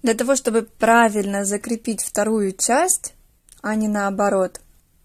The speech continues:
так как у нас тогда части не соединятся, можно ее обратно вставить и набирать три бисеринки, затем в отверстие продеваем и снова набираем три бисеринки и так далее, добавляем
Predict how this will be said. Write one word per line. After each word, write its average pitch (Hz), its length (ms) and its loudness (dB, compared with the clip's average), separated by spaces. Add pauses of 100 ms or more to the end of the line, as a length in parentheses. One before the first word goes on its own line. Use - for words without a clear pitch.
(460)
так 214 160 -6
как - 140 -10
у 202 60 -4
нас 262 260 -2
тогда 208 260 -2
части 220 380 -4
не 196 180 -6
соединятся, 202 640 -4
можно 247 340 -2
ее 214 200 -2
обратно 196 500 -4
вставить 311 500 -4 (680)
и 247 140 4
набирать 208 540 0 (120)
три 196 200 -4
бисеринки, 262 960 -4 (140)
затем 208 560 -6
в 202 60 -6
отверстие 202 680 -6
продеваем 262 760 -4 (800)
и 302 240 -2 (340)
снова 208 300 -4
набираем 190 380 -2
три 208 140 -6
бисеринки 254 560 0
и 285 260 -8
так 190 280 -4
далее, 226 340 -2
добавляем 190 680 -2